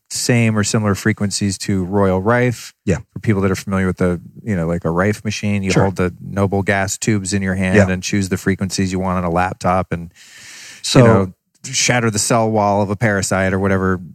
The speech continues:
Speaker 1: is going on there.
Speaker 2: Right. So we do have Rife frequencies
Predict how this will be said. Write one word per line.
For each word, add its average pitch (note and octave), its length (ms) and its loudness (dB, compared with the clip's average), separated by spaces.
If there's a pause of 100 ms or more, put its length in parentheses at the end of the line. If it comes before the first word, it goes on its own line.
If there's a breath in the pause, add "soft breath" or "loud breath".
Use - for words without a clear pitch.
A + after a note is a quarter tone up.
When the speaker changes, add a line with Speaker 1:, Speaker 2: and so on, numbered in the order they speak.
(120)
Speaker 1:
is G#2 160 0
going F#2+ 200 2
on F#2 180 -2
there. G2+ 280 0
Speaker 2:
Right. F#2+ 240 2
So F#2+ 400 2 (220)
we G#2 120 4
do A2+ 240 6
have A2 460 2
Rife F#2+ 280 4
frequencies G#2+ 720 0